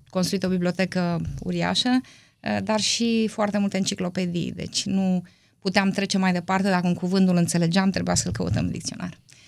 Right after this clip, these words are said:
Uh, ne-a dus în muzee foarte mult, ea a și fost bibliotecar mulți ani de zile în Muzeul de Artă și în Biblioteca Națională.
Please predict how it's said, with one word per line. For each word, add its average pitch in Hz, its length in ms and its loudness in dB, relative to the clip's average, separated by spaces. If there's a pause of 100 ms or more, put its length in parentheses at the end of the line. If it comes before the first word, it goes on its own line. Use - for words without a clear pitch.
(540)
Uh, 208 300 -4
ne-a 214 300 6
dus 220 180 4
în 220 100 4
muzee 240 640 6 (320)
foarte 190 340 -4
mult, 226 400 4
ea 214 140 0
a 202 40 -2
și 208 140 0
fost 214 200 0
bibliotecar 202 800 -2
mulți 196 320 0
ani 185 120 0
de 180 80 -2
zile 202 260 -2
în 190 60 0
Muzeul 185 280 0
de 175 80 -4
Artă 214 360 -4 (360)
și - 140 -6
în 202 60 0
Biblioteca 190 380 -2
Națională. 180 560 0